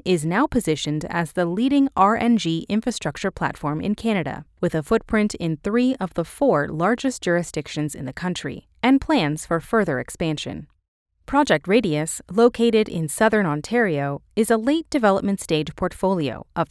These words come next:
three high-quality on-farm R N G projects, collectively capable of producing approximately one point seven million gigajoules a year of R N G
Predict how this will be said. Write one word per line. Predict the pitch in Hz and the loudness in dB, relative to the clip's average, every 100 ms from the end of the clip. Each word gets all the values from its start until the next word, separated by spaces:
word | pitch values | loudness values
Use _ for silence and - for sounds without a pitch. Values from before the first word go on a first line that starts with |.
| - | -4
three | 202 240 269 - | -2 0 0 -2
high-quality | - 269 294 - 170 160 156 156 | -4 -2 -2 -2 -2 -2 -2 -4
on-farm | - 208 254 - 165 151 156 - | -2 0 0 0 0 2 -2 -2
R | 170 202 | 0 0
N | 214 202 | 0 0
G | 151 | -2
projects, | 151 185 160 - - - - - - | -4 -2 -4 -4 -10 -10 -14 -16 -2
collectively | 262 277 - 254 160 160 | 2 4 2 -4 -4 -4
capable | - 156 151 156 165 | -4 -4 -2 -2 -2
of | - 196 | -4 -4
producing | - 226 233 - 226 | -2 0 2 2 0
approximately | 214 214 202 - 202 180 190 | 2 2 2 0 -2 0 -2
one | 185 254 | 2 2
point | 302 311 247 | 2 2 2
seven | - 202 202 196 190 | 2 2 2 2 4
million | 262 277 156 151 | 6 6 4 2
gigajoules | 233 208 156 151 151 | 2 2 0 -2 -2
a | 143 | -4
year | 180 226 151 - | -2 0 0 -2
of | 185 - | -4 0
R | 196 | 2
N | - 151 | 2 0
G | 143 208 151 | -2 -2 -2